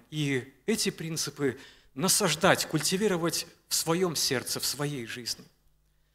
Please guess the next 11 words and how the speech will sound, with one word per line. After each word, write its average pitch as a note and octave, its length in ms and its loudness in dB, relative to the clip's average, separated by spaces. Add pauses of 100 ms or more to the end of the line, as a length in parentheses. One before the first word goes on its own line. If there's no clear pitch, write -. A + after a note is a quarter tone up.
(1200)
Третье, A3 580 4 (200)
э, D3+ 340 0 (720)
гумно, F3 400 0
о D3 40 4
котором D3+ 380 -2
хотел D3+ 400 -2
бы C3+ 140 -2
поговорить, D3+ 680 -2
оно, C#3 500 -4 (1200)
э, C3 260 -4
записано, C#3+ 840 0